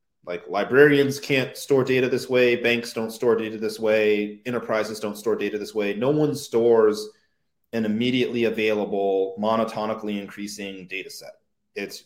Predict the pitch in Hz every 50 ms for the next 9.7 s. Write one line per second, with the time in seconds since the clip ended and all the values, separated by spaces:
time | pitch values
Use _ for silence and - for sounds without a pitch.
0 | _ - 104 101 101 104 _ _ _ _ _ _ 69 71 _ _ _ - - 110
1 | 107 - 123 113 113 117 110 107 104 107 101 95 90 - - - - - - -
2 | - - 95 - - 113 107 104 101 - - 107 104 - - - - - 127 127
3 | 123 123 120 110 107 107 104 104 104 104 104 104 - - - - 107 101 - -
4 | 92 78 - - - - _ - - - - 113 110 - - 120 113 101 - -
5 | 101 101 104 101 95 90 - - 110 - - 101 92 85 - 117 117 117 - -
6 | 110 - - 104 101 98 95 107 104 107 101 95 - - - 101 95 95 95 90
7 | - - _ _ _ _ _ _ _ _ _ _ _ _ _ _ _ _ _ _
8 | _ _ _ _ _ _ _ _ _ _ _ _ _ - 139 143 139 - 131 120
9 | 110 - - 127 127 120 113 - - - - - -